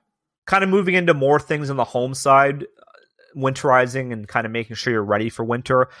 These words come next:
I think another big thing people should do as well, just give a quick look on your roof and make sure that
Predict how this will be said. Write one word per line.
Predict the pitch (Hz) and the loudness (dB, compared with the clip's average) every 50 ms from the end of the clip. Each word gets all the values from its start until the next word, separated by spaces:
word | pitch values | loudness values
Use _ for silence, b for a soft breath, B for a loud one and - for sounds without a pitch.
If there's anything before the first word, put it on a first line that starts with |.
| B B B | B B B
I | 131 | -2
think | 135 143 | -2 0
another | 151 135 110 113 117 123 | -2 -2 0 0 2 0
big | 117 110 123 123 123 | 0 0 -2 -4 -4
thing | - 139 127 120 | -4 -8 -8 -8
people | - - 127 113 - 120 117 120 - _ _ _ _ _ _ _ - - _ _ - | -8 -8 -8 -6 -4 -4 -4 -6 -8 _ _ _ _ _ _ _ -20 -20 _ _ -12
should | - - - - 131 123 131 123 | -10 -6 -4 -2 -2 -2 -2 -4
do | 120 131 131 127 | -4 -2 0 0
as | 127 113 107 | -2 -2 -2
well, | 101 110 107 110 117 127 135 | 0 4 4 6 6 4 2
just | 135 135 220 240 - - _ _ - - - _ _ - | 2 0 -4 -4 -4 -6 _ _ -20 -20 -20 _ _ 4
give | 165 190 214 233 | 4 6 6 6
a | 220 160 131 113 - _ _ _ _ _ _ _ _ _ _ - | 4 2 0 -6 -14 _ _ _ _ _ _ _ _ _ _ -4
quick | - - 190 185 - - | 0 2 2 2 0 -2
look | 143 135 139 139 135 | 0 0 0 0 0
on | 143 131 123 | -2 -6 -6
your | 117 110 | -6 -6
roof | 104 107 104 104 104 101 - - - | -4 -4 -6 -6 -6 -8 -10 -12 -12
and | 117 110 110 110 110 | -12 -10 -10 -8 -4
make | 117 120 131 127 | -2 -2 -2 -4
sure | - - - 131 127 123 | -6 -4 -2 -2 0 2
that | 120 113 107 101 | 2 2 2 0